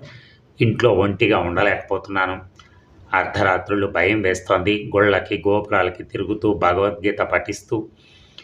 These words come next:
ఇక కొడుకు దగ్గరికి వెళ్ళి నాలుగు రోజులు ఉండొస్తే థెరపీగా ఉంటుందని ఉంది, కానీ పిలవని పేరంటానికి ఎలా వెళ్ళటం?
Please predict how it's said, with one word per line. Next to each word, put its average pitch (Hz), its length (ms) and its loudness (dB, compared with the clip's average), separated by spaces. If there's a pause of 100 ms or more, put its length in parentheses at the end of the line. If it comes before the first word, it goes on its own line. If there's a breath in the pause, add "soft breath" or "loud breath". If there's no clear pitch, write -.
(320 loud breath)
ఇక - 160 4 (320)
కొడుకు 120 280 4
దగ్గరికి - 380 2
వెళ్ళి 113 200 4
నాలుగు 104 320 2
రోజులు 110 380 0
ఉండొస్తే 104 540 0 (800)
థెరపీగా 110 420 4
ఉంటుందని 101 640 0 (380)
ఉంది, 95 280 2 (200)
కానీ 98 260 2 (120)
పిలవని 101 420 2
పేరంటానికి 92 640 0
ఎలా 87 180 0
వెళ్ళటం? 90 400 -2